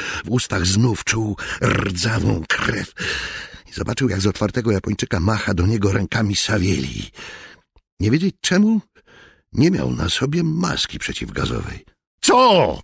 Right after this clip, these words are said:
krzyknął Artem, żeby przekrzyczeć dzwonienie. Stalker odparł coś szeptem, niesłyszalnie. Przywołał Artema gestem, ten powlókł się do samochodu. "Co? No tutaj chodź, baranie!"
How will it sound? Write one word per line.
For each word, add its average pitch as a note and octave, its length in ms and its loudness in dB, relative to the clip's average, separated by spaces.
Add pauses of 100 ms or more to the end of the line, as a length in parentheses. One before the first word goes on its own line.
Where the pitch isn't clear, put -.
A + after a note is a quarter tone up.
(280)
krzyknął - 440 -4
Artem, D2 340 -4
żeby C#2 200 0
przekrzyczeć - 680 -2
dzwonienie. C2+ 580 -4 (380)
Stalker G#3+ 560 -4
odparł G3+ 400 -6
coś - 220 -4
szeptem, - 720 -4
niesłyszalnie. - 840 -4 (420)
Przywołał G#2+ 580 4
Artema F2 380 -2
gestem, G2+ 400 -2
ten C3+ 220 -2 (500)
powlókł C2 640 -4
się B1+ 240 -8
do B1 140 -8
samochodu. - 580 -6
"Co? - 580 2 (640)
No - 160 -8
tutaj - 420 4
chodź, - 640 0
baranie!" F3+ 800 -2